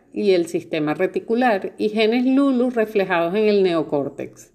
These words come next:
Pero también tenemos de la cruza Lumanus,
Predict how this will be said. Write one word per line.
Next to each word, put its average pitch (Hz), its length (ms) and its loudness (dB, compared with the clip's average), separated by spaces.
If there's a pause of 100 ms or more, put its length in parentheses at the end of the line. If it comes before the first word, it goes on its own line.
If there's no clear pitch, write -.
(520)
Pero 214 240 4
también 214 260 0
tenemos 240 400 0
de 254 80 0
la 240 140 0
cruza 233 420 -2
Lumanus, 220 880 0